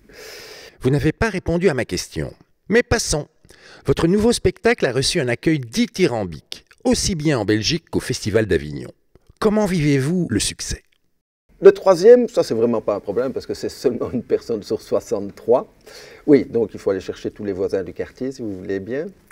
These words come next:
Speaker 2: Voilà, je disais, euh, une personne sur soixante-trois, mais Alzheimer quand même. Voilà, je vois que vous êtes tous là. Ça, je vous laisse choisir qui c'est. Par contre, les autres, ne vous réjouissez pas trop vite. Non, parce que quatre-vingts pour cent,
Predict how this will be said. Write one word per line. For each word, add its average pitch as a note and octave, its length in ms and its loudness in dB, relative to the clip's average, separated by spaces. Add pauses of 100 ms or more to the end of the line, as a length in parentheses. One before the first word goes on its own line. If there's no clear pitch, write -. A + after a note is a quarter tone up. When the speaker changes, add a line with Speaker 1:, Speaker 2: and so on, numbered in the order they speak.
(420)
Speaker 2:
Voilà, C3 160 4 (160)
je F2+ 140 -12
disais, F#2+ 480 2
euh, - 560 -14
une G2 80 -10
personne - 320 -12
sur F2+ 160 -12
soixante-trois, - 720 -14
mais A2 200 -8
Alzheimer G2 500 -4 (100)
quand F2 120 -14
même. G#2+ 320 -16 (400)
Voilà, G2 260 -6
je D#2+ 80 -12
vois D#2+ 160 -8
que D#2+ 60 -14
vous D#2+ 120 -14
êtes - 200 -10
tous - 300 -20
là. D3+ 220 -8 (560)
Ça, D#3+ 220 6
je B2+ 80 0
vous C3+ 100 0
laisse C3 140 0
choisir G#2+ 320 -2
qui G#2 80 -12
c'est. - 320 -18 (580)
Par - 160 -2
contre, G#3 220 0
les C3+ 200 -2
autres, A#3 300 -6 (120)
ne A#2+ 120 0
vous A#2+ 220 0
réjouissez E3+ 560 -2
pas - 120 -12
trop - 200 -6
vite. - 260 -14 (1120)
Non, D3+ 160 2
parce - 240 -8
que A#2+ 80 -6
quatre-vingts E3 720 0
pour - 140 -20
cent, - 160 -20